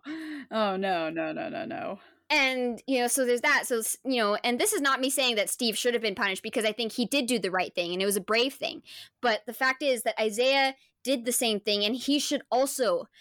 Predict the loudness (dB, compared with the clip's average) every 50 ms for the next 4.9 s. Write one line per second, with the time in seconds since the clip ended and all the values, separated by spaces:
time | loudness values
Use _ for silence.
0 | -12 _ -4 -4 -2 -2 0 -2 -2 -2 -4 -8 -4 0 2 2 4 4 4 2
1 | 0 -2 -4 -6 -4 -4 -2 0 2 2 4 4 4 2 0 -2 -4 -2 0 2
2 | 2 2 2 0 -4 -6 -12 -20 -20 -8 -4 0 0 2 2 0 0 2 2 4
3 | 4 2 2 0 -2 -2 0 0 2 2 0 0 -2 -2 -2 0 0 2 2 2
4 | 0 0 -2 0 2 2 2 2 2 0 -2 -2 0 2 2 0 0 -4